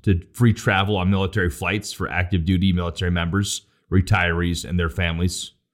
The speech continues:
Preferential on-base accommodations and parking, and a space in Arlington National Cemetery, Cemetery, as well as full military burial honors,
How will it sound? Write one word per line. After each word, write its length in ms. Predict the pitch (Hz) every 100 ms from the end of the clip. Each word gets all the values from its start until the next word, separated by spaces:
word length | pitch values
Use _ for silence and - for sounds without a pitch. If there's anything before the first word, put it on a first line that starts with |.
| _ _ _ _ _ _ _ _ _ _ -
Preferential 640 | 123 - 113 110 - 117
on-base 480 | 98 110 107 107 -
accommodations 720 | - 101 101 98 98 95 92
and 100 | 85
parking, 600 | 101 92 107 110 95 - _ -
and 380 | 90 90 98 - _ _ _ _ _ _ _ -
a 100 | 98
space 420 | - - 113 -
in 80 | 110
Arlington 540 | 85 107 110 107 110
National 360 | 98 95 - 98
Cemetery, 840 | - 98 101 98 110 107 107 110 -
Cemetery, 640 | - 107 104 - 98 98 95 - _ -
as 200 | 95 92
well 300 | 110 110 -
as 400 | 87 92 95 85
full 320 | - - 107 104
military 500 | 101 92 107 101 92
burial 500 | 78 95 95 92 71
honors, 640 | 82 90 87 87 -